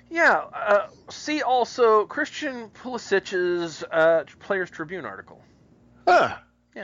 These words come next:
Speaker 2: It's almost like I feel we've mentioned that before.
Speaker 1: Said some nice things about Orlando City in there and what the atmosphere was like, uh, for him.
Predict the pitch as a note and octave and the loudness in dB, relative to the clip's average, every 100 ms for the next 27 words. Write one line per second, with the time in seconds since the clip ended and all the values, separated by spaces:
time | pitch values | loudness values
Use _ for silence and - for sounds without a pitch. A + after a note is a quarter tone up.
0 | - - C4 C#3 C3 A2+ G#2+ D3+ E3 - | -8 -6 -4 -2 0 0 0 0 0 -2
1 | A3 - F2+ - - - E3 - D3 C#3+ | -2 -2 -4 -6 -8 -10 -8 -2 -2 -2
2 | C#3 C#3 C#3 - D3+ C#3+ C3 B2+ B2+ C3 | -14 -14 -14 -14 -16 -16 -14 -8 -8 -8
3 | B2+ A#2+ B2 - A#2+ G2+ F#2+ F#2 F#2 F#2+ | -12 -12 -16 -16 -16 -16 -18 -18 -20 -20
4 | F#2+ F#2+ G#2 F#2+ F#2+ F#2+ - - F#2+ F2+ | -20 -20 -20 -14 -14 -14 -18 -20 -20 -20
5 | F#2 F#2 F2+ _ _ _ _ _ - - | -18 -18 -18 _ _ _ _ _ -18 -16
6 | - G#2 G#2 | -16 -18 -18